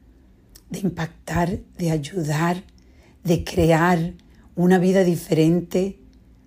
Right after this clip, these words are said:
para personas que es-, puedan ser personas que están lejos de mí.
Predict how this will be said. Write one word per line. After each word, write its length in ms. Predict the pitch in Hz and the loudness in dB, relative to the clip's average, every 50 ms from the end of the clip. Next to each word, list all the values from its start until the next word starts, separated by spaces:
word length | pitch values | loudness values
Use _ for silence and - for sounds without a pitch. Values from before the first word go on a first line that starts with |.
| _ - | _ -8
para 300 | - 165 165 165 160 - | -4 -2 0 0 -2 -2
personas 720 | - 170 147 143 - - - 180 180 185 190 190 185 - - | -4 -4 -2 -2 -2 0 0 0 0 0 0 -2 -2 -6 -10
que 420 | - - - 185 165 165 165 165 - - - - - - - | -10 -4 0 2 2 2 0 -2 -8 -16 -20 -20 -20 -12 -6
es-, 200 | - 170 - - | -4 -4 -4 -4
puedan 340 | - - 233 240 247 240 208 | 0 2 4 4 4 2 0
ser 420 | - - - 208 196 196 - - - - - _ _ _ _ - _ _ _ _ | 0 0 0 0 0 0 -4 -10 -18 -20 -20 _ _ _ _ -20 _ _ _ _
personas 500 | - 196 165 - - - 196 196 190 190 | 0 0 0 2 0 0 0 0 0 0
que 120 | - - 180 | -2 -2 -4
están 340 | 165 - - 190 190 185 175 | -2 0 0 0 2 2 2
lejos 480 | 190 170 147 - 185 151 - - - | 0 0 -2 -4 -6 -8 -8 -8 -6
de 60 | 175 151 | -4 -2
mí. 260 | 151 151 143 139 - | -2 -2 -4 -6 -10